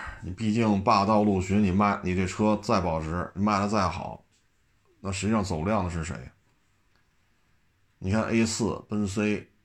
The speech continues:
宝马三，你看一个月能卖多少？你看A六、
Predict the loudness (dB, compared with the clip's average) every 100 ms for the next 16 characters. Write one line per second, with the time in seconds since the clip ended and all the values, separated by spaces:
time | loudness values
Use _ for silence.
0 | _ _ _ _ _ _ -4 0 0 -2
1 | -4 -6 -4 -4 -6 -6 -4 -4 -2 -2
2 | -2 -2 -4 -6 -8 -10 -14 _ _ _
3 | _ _ -10 -4 0 0 0 0 2 2
4 | 2